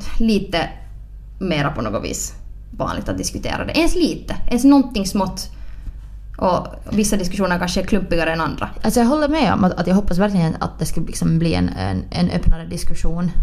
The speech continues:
Speaker 2: och att, att föräldrar ska inse att, att det är en, ett, det är ett privilegium om er, era barn vågar berätta saker till er.
Speaker 1: Absolut,
Speaker 2: Att då ska
Speaker 1: ja.
Speaker 2: ni, liksom, då ska ni verkligen lyssna.
Speaker 1: Att tänka att få komma hem från en fest och vara så att hej, jag var på en fest igår och där var någon som bjöd ecstasy och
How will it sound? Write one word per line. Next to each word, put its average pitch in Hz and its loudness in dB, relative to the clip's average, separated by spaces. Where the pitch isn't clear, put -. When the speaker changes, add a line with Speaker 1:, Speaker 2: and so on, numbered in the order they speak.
Speaker 2:
och 170 2
att, 160 -2
att - -6
föräldrar 165 2
ska - 2
inse 165 2
att, - -2
att 165 -2
det 170 -2
är - 2
en, 170 4
ett, - -6
det 190 2
är - 2
ett 185 -2
privilegium 147 2
om 165 2
er, 170 -2
era 165 2
barn 170 2
vågar 87 0
berätta 87 0
saker - -6
till - -6
er. - 4
Speaker 1:
Absolut, 214 2
Speaker 2:
Att 165 4
då 202 4
ska 202 0
Speaker 1:
ja. 180 4
Speaker 2:
ni, 170 2
liksom, 165 0
då 185 2
ska 175 -2
ni 165 0
verkligen 170 2
lyssna. 185 4
Speaker 1:
Att 220 -2
tänka 254 2
att 185 -2
få 202 2
komma 196 2
hem 185 2
från 180 0
en 170 -4
fest 175 0
och 165 -4
vara 180 -2
så 180 -4
att 180 0
hej, 175 4
jag 233 0
var 262 2
på 226 0
en 196 2
fest 196 0
igår 151 2
och 165 -4
där 175 2
var 165 0
någon 175 -6
som 175 -4
bjöd 160 -4
ecstasy 262 2
och 180 0